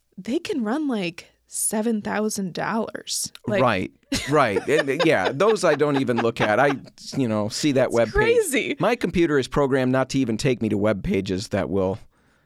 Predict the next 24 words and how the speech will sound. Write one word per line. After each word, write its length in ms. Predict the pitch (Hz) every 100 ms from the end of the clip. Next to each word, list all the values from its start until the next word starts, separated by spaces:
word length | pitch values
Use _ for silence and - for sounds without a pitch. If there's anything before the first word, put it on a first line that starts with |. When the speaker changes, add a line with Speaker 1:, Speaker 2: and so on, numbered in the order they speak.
| _
Speaker 2:
have 260 | 117 101 -
prices 460 | 90 87 - 95
like 180 | 85 85
that. 220 | - -
But 140 | 156 170
even 320 | 254 285 269
at 280 | - 175 156
five 300 | - 196 254
hundred 240 | 214 147
dollars 420 | 117 107 92 87 101
more, 420 | 90 69 92 -
Speaker 1:
Right. 320 | 214 170 151 - -
Speaker 2:
like 160 | 107
you're 60 | -
saying, 240 | - 95
for 100 | 101
something 320 | 135 147 147 139
that 120 | -
lasts 280 | 143 143 -
five 280 | 143 131 117
years 220 | 113 110
lo-, 240 | 170 202 -
less, 480 | 156 214 101 - 233
Speaker 1:
Yeah. 320 | 208 170 170